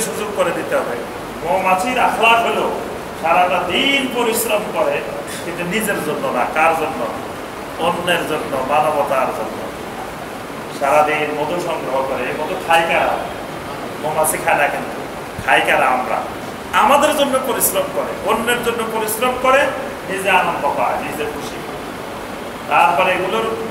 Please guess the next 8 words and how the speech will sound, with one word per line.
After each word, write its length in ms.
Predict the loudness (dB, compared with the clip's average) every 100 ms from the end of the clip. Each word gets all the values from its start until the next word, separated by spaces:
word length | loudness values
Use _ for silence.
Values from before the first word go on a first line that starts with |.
| 2
বানানোর 460 | 4 6 4 2 2
পদ্ধতিটা 540 | 2 4 0 -2 -2 -2
কি 100 | -2 0
scientific, 540 | 2 2 0 -4 -4 -6 -8 -10 -10 -10 -10 -10 -6 -2 0 0 2 2 0 -2 -8 -6
কোনো 160 | -2 0 4
ভেজাল 340 | 6 6 6 4
নাই, 120 | 2 0 -4 -8 -8 -10 -8 -6
নিষ্কলুষ, 640 | -6 -4 -2 0 -2